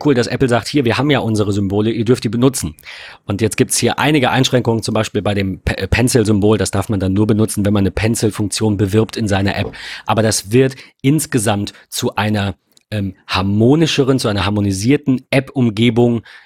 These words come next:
ähm, irgendwie einladen. Also die, den, äh, warum soll ich hingehen und soll ein eigenes User-Interface schreiben, wenn Apple schon ein geiles, äh, User-Interface-Framework hat und ich einfach mit, ich hab ein bisschen den Anfang von der State of the, äh, State of the Union noch gesehen,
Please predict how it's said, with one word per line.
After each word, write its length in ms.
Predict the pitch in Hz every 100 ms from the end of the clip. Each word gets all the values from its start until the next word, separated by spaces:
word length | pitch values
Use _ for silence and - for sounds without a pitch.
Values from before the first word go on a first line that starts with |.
| -
ähm, 340 | 110 107 107 104
irgendwie 640 | 117 110 - 104 104 104 -
einladen. 560 | 107 127 113 120 123
Also 180 | 110 104
die, 260 | 95 104 -
den, 220 | 110 110
äh, 140 | - 107 - -
warum 240 | - 143 180
soll 160 | 170
ich 100 | 156
hingehen 300 | 135 160 151
und 80 | 127
soll 140 | 113 113
ein 40 |
eigenes 420 | - 117 117 107
User-Interface 640 | 120 117 110 110 101 90 90
schreiben, 340 | - 92 92
wenn 100 | 101
Apple 240 | - 113
schon 300 | 110 110 104
ein 40 | 101
geiles, 480 | 98 104 113 - -
äh, 180 | 107 104
User-Interface-Framework 1160 | 98 104 98 107 113 101 95 - 104 101 95 -
hat 180 | 135 -
und 180 | 110
ich 160 | 104 -
einfach 360 | 104 113 117 -
mit, 240 | 107 - - - - - -
ich 60 | -
hab 80 | - _ -
ein 220 | - 127
bisschen 280 | 127 - 120
den 120 | 110
Anfang 340 | 120 127 120
von 160 | 107 110
der 80 | 110
State 320 | - 113 120
of 80 | 113
the, 300 | 107 101 98 _
äh, 400 | 107 104 - 101
State 240 | - 110
of 100 | 117 110
the 140 | 95
Union 200 | 113 117
noch 160 | 110 101
gesehen, 360 | 98 95 95